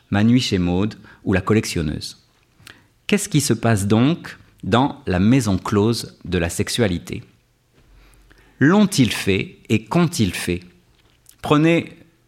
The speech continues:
le sens d'un mot usuel, le mot sodomie en français. Il désigne la pénétration anale dans notre langue.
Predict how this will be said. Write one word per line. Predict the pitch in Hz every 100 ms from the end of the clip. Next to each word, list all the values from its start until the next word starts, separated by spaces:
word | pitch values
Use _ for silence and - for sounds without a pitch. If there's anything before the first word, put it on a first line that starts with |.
| _ -
le | 110
sens | 117 - 156 160 - -
d'un | 98 95
mot | 104 135 -
usuel, | 113 87 87 82 107 - _ - - - -
le | 95
mot | 123
sodomie | 123 147 123 107 101 85
en | 87
français. | - 92 - - _ _ _ _ - - _ _ -
Il | 95
désigne | 113 113 147 143
la | 95
pénétration | - 110 120 - 98 131 110
anale | 95 85 82
dans | 87 85
notre | 82 - 85
langue. | 76 90